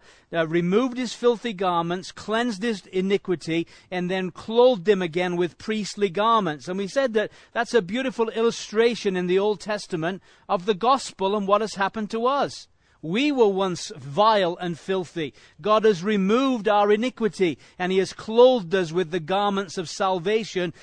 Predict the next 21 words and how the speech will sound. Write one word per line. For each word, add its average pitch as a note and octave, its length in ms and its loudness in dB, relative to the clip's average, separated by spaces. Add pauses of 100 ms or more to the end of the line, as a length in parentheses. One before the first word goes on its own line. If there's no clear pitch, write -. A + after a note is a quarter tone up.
(140)
and G#3 140 -2
he A3 80 2
has F#3+ 180 4
made A3+ 460 2
us F#3+ 200 0
priests. - 760 -6 (280)
And G#3 160 0
the G3+ 60 0
Bible B3 340 4
talks B3+ 340 0
about G3+ 340 0
us F3 160 -4
being G3 540 -2 (300)
a G3 300 2 (100)
holy B3 640 4
priesthood, A#3 680 -2
First G#3 480 -4
Peter G#3 240 -4
two G#3 300 -6
verse G3 260 -4
five. A#3 500 0